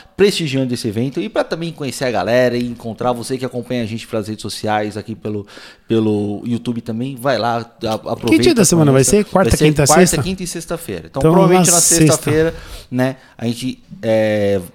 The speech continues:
Speaker 1: talvez, talvez, tenhamos alguma coisa especial do MagoCast lá, a cobertura. A cobertura do evento certamente nós faremos.
Speaker 2: Agora, isso aqui é,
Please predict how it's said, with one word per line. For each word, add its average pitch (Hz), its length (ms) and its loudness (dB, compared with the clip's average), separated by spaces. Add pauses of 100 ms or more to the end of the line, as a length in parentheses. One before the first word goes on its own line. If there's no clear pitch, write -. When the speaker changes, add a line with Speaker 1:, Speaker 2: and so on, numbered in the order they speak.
Speaker 1:
talvez, 156 480 2
talvez, 143 480 -2 (240)
tenhamos 131 400 -2
alguma 123 300 -2
coisa 123 220 -2
especial 117 480 -2
do 113 100 -8
MagoCast 110 500 -4
lá, 120 220 4
a 110 40 0
cobertura. 113 460 -4
A - 20 4
cobertura 185 460 0
do 160 120 -6
evento 156 280 -6
certamente 147 460 -8
nós 151 160 -6
faremos. 101 400 -4 (100)
Speaker 2:
Agora, 311 260 4
isso 220 120 4
aqui 247 140 6
é, 233 40 6